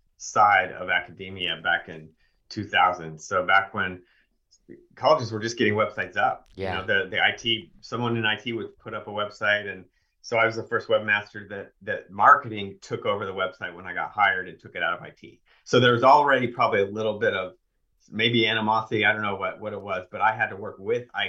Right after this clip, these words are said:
Speaker 1: T at that point. And I was brand new. I didn't know, I didn't understand the politics of it all. So I had this pretty proactive,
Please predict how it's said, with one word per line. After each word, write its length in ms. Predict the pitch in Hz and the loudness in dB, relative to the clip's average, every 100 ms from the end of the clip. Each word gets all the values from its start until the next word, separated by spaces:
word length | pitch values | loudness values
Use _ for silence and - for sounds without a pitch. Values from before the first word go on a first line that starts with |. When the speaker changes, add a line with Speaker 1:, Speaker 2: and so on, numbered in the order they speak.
| - | -6
Speaker 1:
T 120 | 139 | -16
at 100 | 135 80 | -16 -14
that 220 | 76 - | -18 -16
point. 300 | 85 76 - _ _ _ - | -20 -20 -20 _ _ _ -4
And 120 | 113 | 4
I 120 | 120 | 4
was 100 | 117 | 4
brand 220 | 117 107 | 2 2
new. 120 | 120 | 4
I 120 | 98 110 | 4 2
didn't 200 | 117 92 | -2 0
know, 380 | 95 92 87 - _ _ | 0 0 -2 -8 _ _
I 100 | 113 | -6
didn't 140 | 110 | -4
understand 340 | 98 92 98 92 | -6 -8 -10 -10
the 60 | |
politics 540 | - 104 104 92 - 85 | -4 -2 -2 -6 -14 -16
of 100 | 85 | -10
it 60 | |
all. 180 | 82 82 | -8 -8
So 300 | - 98 92 - - - | -4 -4 -4 -10 -10 0
I 80 | |
had 180 | 113 107 | 2 2
this 140 | 104 - | 0 -14
pretty 260 | - 104 | -8 -8
proactive, 600 | 92 107 98 92 92 87 | -4 0 0 0 -4 -14